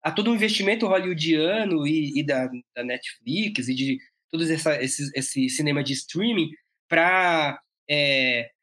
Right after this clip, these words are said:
tratar do fenômeno sem mostrar a essência, que é, que é o, a lógica do valor que tá por detrás. Então, não, a gente não tem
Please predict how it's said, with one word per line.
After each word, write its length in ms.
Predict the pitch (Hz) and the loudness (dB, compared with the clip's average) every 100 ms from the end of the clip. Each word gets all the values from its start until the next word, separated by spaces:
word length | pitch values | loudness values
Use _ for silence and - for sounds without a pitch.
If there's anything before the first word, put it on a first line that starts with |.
| _ _ - | _ _ 0
tratar 400 | 175 170 196 220 | 2 4 4 4
do 140 | 208 | 0
fenômeno 720 | - 190 165 185 233 208 165 | 0 0 2 0 0 0 -2
sem 220 | 156 190 202 | 0 0 2
mostrar 320 | 208 208 202 | 0 2 2
a 80 | 233 | 2
essência, 540 | - 220 233 226 143 | 0 0 0 -2 -4
que 140 | 165 | -2
é, 300 | 165 151 139 | -2 -2 -4
que 140 | 156 180 | 0 2
é 80 | 190 | 2
o, 140 | 226 | 2
a 120 | 226 | 2
lógica 280 | 226 247 277 | 2 2 0
do 140 | 254 | 0
valor 400 | 262 294 233 262 | 0 0 0 0
que 80 | 262 | -4
tá 140 | - - | -12 -8
por 120 | 156 | -6
detrás. 360 | 151 147 131 | -4 -4 -4
Então, 180 | 135 180 | -2 -2
não, 160 | 196 180 | -2 -2
a 60 | |
gente 160 | 170 196 | -2 -2
não 120 | 185 | -2
tem 280 | 220 269 | 0 0